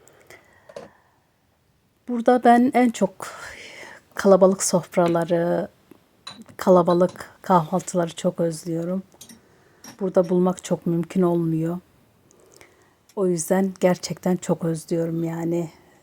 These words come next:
Neyi çok özledin derseniz kalabalıklarla kahvaltı yapmayı ve yemek yemeyi özledim. Ama yine de arada bir buluşuyoruz arkadaşlarla.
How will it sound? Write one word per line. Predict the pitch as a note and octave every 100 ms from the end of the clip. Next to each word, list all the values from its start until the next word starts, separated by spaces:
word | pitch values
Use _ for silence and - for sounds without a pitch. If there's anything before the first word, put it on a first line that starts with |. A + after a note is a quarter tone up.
| -
Neyi | F#3+ F#3+
çok | - F3+
özledin | F3+ E3 F3 D#3+ E3+ F3
derseniz | F3+ - E3+ D#3+ G3+ - - - - - -
kalabalıklarla | - F3 E3+ E3+ E3 - F3 E3 F3 G3 - - - _ - - -
kahvaltı | - F#3 D#3+ F3+ E3 -
yapmayı | E3+ D#3+ - F3 F3 E3
ve | E3+ F3 - _ _ -
yemek | F#3 F3+ E3 -
yemeyi | E3 E3 E3+
özledim. | E3 - E3 F#3 G3 - - _ - - - - - -
Ama | - G3
yine | F#3 A3+ F#3 D#3+
de | F#3+
arada | - G3 E3+ F3
bir | D#3+ F3
buluşuyoruz | F#3+ F3+ - E3+ D#3+ F3 -
arkadaşlarla. | - D#3+ - E3 D#3+ - - D#3+ D#3+ F3